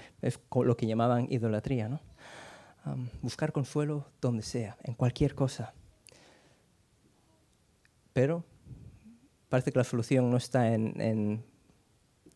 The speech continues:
quedarse en la oscuridad, en la muerte y en el rechazo, ¿no? Sino en reconectar con la luz, con la vida y con el amor. Y este niño se iba a convertir en un hombre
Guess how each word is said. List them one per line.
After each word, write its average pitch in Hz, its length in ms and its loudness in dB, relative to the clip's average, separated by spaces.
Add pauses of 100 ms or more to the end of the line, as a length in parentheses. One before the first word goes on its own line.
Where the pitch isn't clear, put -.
(100)
quedarse 110 280 4
en 113 60 4
la 101 40 2
oscuridad, 107 580 2
en 120 100 -2
la 98 80 0
muerte 107 460 -2 (520)
y 120 100 -2
en 101 80 2
el 104 100 0
rechazo, 113 440 -4
¿no? 127 160 -4
Sino 107 320 -2
en 113 100 -2
reconectar 117 500 2
con 113 360 -2 (300)
la 110 140 0
luz, 131 260 0
con - 160 -4
la 107 80 4
vida 117 320 2 (380)
y 131 300 0
con 117 220 2
el 107 60 4
amor. 123 240 4 (1400)
Y 131 300 6
este 190 220 4
niño 208 400 6 (300)
se - 200 0
iba 156 160 8
a 143 60 6
convertir 135 420 2
en 127 300 2 (440)
un 147 140 4
hombre 117 400 2